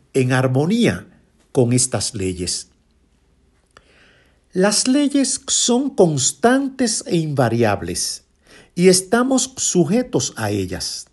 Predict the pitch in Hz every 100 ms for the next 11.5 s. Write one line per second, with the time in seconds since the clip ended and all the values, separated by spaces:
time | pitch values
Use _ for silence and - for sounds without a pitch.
0 | _ _ _ _ _ - - - 180 214
1 | 233 233 - 165 156 - 151 170 190 196
2 | 185 165 185 208 202 - 202 202 185 -
3 | 123 107 101 92 - - _ _ _ -
4 | - - - 180 214 262 285 269 254 196
5 | 185 175 151 135 196 220 214 165 151 202
6 | 269 262 - - - - - 139 226 254
7 | - 214 190 151 131 147 - 98 - -
8 | _ - 185 202 240 - 233 220 185 202
9 | 202 - 180 170 170 160 147 127 - 247
10 | 262 277 - 226 - _ _ _ 127 110
11 | 110 101 98 92 95